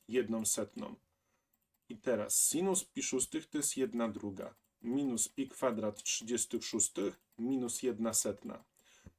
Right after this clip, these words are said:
Co robimy dalej? Doprowadzamy do wspólnego mianownika, żeby jakkolwiek to porównać. Mamy osiemnaście minus pi drugich na trzydzieści sześć minus jedna setna.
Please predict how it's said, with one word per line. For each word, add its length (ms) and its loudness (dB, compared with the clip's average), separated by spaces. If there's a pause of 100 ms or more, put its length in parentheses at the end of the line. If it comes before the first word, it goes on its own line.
Co 160 4
robimy 360 2
dalej? 280 -2
Doprowadzamy 640 4
do 120 0
wspólnego 460 2
mianownika, 520 0
żeby 200 0
jakkolwiek 520 2
to 120 0
porównać. 520 -2
Mamy 220 0
osiemnaście 600 0
minus 320 2
pi 180 -6
drugich 560 -4 (640)
na 300 2
trzydzieści 640 -2
sześć 480 0 (120)
minus 480 0
jedna 280 0
setna. 480 -2